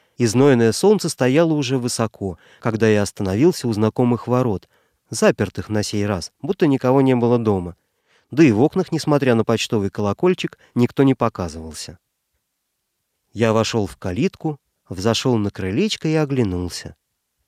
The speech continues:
Сенцы усыпаны были свежей пахучей травой, на коей сидела краснощёкая белокурая девочка, заботливо выбиравшая синие колокольчики, алый душистый горошек, белую кашку,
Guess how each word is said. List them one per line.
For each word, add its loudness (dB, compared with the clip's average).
Сенцы 0
усыпаны 0
были -4
свежей 0
пахучей -6
травой, -8
на 0
коей 0
сидела -4
краснощёкая -2
белокурая -2
девочка, -10
заботливо 2
выбиравшая -2
синие 0
колокольчики, -4
алый 2
душистый -6
горошек, -4
белую 2
кашку, -4